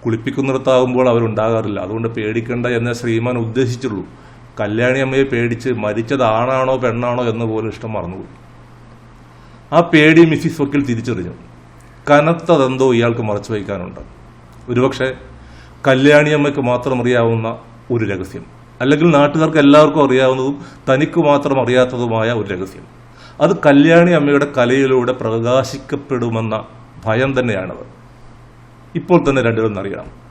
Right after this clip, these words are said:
കാളിയൻ ദുർഗാഷ്ടമി പ്രതീക്ഷിച്ചിരുന്ന നാഗവല്ലിയായി പരിണമിച്ചു.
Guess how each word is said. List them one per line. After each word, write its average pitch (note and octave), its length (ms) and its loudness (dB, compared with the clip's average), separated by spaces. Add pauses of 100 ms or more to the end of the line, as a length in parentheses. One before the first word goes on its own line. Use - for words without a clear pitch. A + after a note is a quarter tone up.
(220)
കാളിയൻ A#2 560 0 (500)
ദുർഗാഷ്ടമി B2 640 -2
പ്രതീക്ഷിച്ചിരുന്ന A2+ 600 -4
നാഗവല്ലിയായി G#2+ 720 -6
പരിണമിച്ചു. F#2+ 500 -14